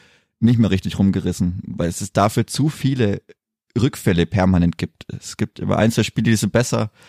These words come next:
dann zwei Spiele, die sind wieder schlecht oder, also von, in, in dieser Hinsicht schlecht. Und es war jetzt auch nicht so davor, dass man da immer so gut gespielt hat. Da waren ja auch mal fünfundvierzig Minuten dabei, wo auch der Trainer oder wo wir dann auch mal gesagt haben, „Okay,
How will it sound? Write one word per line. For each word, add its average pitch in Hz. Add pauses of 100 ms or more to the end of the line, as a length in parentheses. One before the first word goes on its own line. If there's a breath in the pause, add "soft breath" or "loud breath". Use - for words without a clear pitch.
(240 loud breath)
dann -
zwei 80
Spiele, 104
die 98
sind 110
wieder 104
schlecht - (180)
oder, -
also 104
von, - (140)
in, 104
in -
dieser 123
Hinsicht 98 (420 soft breath)
schlecht. -
Und 95
es 95
war 95
jetzt 98
auch -
nicht 107
so -
davor, 104
dass 104
man 98 (840)
da -
immer 104
so 92
gut 139
gespielt -
hat. 92
Da 90
waren 87
ja 90
auch 143
mal 139
fünfundvierzig -
Minuten 95 (200)
dabei, 92
wo 92
auch 90
der 95
Trainer 95
oder 87
wo 92
wir 101
dann 101
auch 92
mal 92
gesagt 85
haben, 87
„Okay, 104